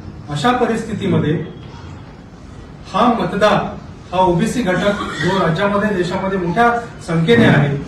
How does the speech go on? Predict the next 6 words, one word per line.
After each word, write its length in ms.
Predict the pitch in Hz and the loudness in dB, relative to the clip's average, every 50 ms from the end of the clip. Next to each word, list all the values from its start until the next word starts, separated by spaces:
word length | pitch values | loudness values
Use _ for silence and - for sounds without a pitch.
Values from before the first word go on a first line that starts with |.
| - - - - - - - - - - - - - - - - - - | -12 -14 -14 -14 -14 -14 -14 -16 -16 -16 -14 -14 -14 -14 -16 -16 -6 0
तो 280 | 208 226 254 262 269 262 - - 175 | 4 4 6 6 4 2 2 -2 -2
महाविकास 480 | 170 175 202 208 214 214 - 233 226 226 | 0 0 2 2 2 2 2 2 2 2
आघाडीसोबत 640 | 180 175 - 208 226 233 - 226 226 220 220 226 - | 0 0 2 2 2 2 0 -2 -2 -2 -2 -4 -4
टिकून 260 | 226 - - 277 269 254 | -6 -4 -2 -2 0 2
राहावा 400 | 233 202 190 165 156 143 143 147 - - - - - - - - - - - - - - | 4 4 4 4 4 2 0 -2 -4 -8 -10 -14 -16 -16 -16 -16 -16 -18 -18 -18 -14 -8
म्हणून 400 | 151 147 151 160 190 240 254 254 | -4 0 2 4 4 4 2 2